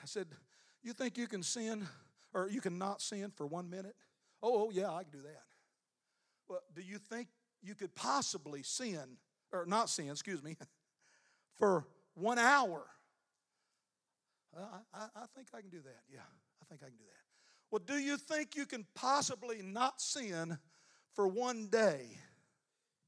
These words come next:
Well, on my best day, and if I prayed hard enough,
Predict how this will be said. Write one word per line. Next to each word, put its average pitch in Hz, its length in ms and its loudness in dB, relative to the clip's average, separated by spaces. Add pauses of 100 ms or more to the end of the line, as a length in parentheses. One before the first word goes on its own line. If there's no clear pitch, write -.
(1400)
Well, 165 260 -4 (920)
on 160 100 -8
my 156 160 -2
best 196 300 -2
day, 185 320 -6 (800)
and 156 80 -8
if 160 120 -6
I 196 80 2
prayed 220 360 0
hard 180 260 -4
enough, 151 340 -10